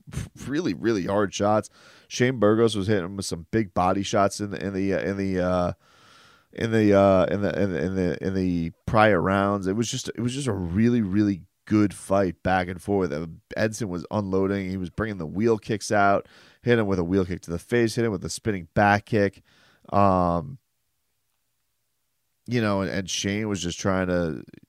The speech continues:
weather the storm, bob and weave, hit him with the jab. It was, uh,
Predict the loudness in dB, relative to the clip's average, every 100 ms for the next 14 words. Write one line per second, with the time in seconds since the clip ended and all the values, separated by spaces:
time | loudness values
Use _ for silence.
0 | -20 -4 0 0 0 -6 -4 -4 -2 0
1 | -2 -4 _ _ _ _ 4 6 8 6
2 | 0 0 2 0 0 -2 -2 -4 -6 0
3 | 4 6 8 6 4 -2 _ _ _ -2
4 | 0 0 0 0 2 2 0 -4